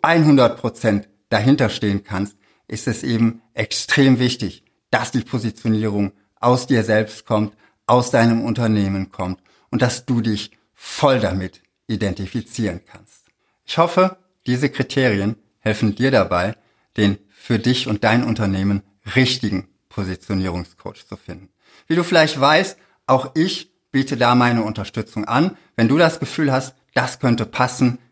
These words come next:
dann schick mir doch eine E-Mail an markus at seldas punkt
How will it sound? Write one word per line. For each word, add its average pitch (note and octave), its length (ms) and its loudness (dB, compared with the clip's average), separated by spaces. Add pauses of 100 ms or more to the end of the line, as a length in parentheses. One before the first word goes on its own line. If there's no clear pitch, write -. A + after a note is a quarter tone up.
(120)
dann A#2 200 2
schick - 240 -6
mir A2 120 0
doch G2 180 -2
eine G2 240 0
E-Mail F#2+ 400 -2 (340)
an G2+ 300 0 (200)
markus G#2+ 640 0 (260)
at G2 280 -4 (320)
seldas F#2 640 -2 (220)
punkt F#2 400 -4